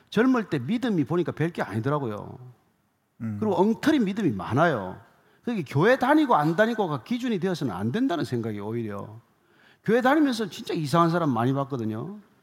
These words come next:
Speaker 1: 그래서 저는 차라리 인격을 봐라.
Speaker 2: 음.
Speaker 1: 거짓말 하나 안 하나 봐라. 열정이 있나 없나를 봐라.
Speaker 2: 음.
Speaker 1: 꿈이 있나 없나를 봐라.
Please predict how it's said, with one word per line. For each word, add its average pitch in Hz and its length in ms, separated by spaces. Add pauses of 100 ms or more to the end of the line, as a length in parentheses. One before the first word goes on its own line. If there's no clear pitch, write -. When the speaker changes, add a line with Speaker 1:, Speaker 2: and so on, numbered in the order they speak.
(760)
Speaker 1:
그래서 247 140
저는 240 180
차라리 220 440
인격을 202 440
봐라. 101 500 (280)
Speaker 2:
음. 110 280
Speaker 1:
거짓말 285 500
하나 208 320
안 156 60
하나 156 260
봐라. 104 460 (460)
열정이 277 600
있나 208 240
없나를 143 380
봐라. 104 460
Speaker 2:
음. 117 200 (160)
Speaker 1:
꿈이 330 360
있나 247 280
없나를 143 360
봐라. 104 360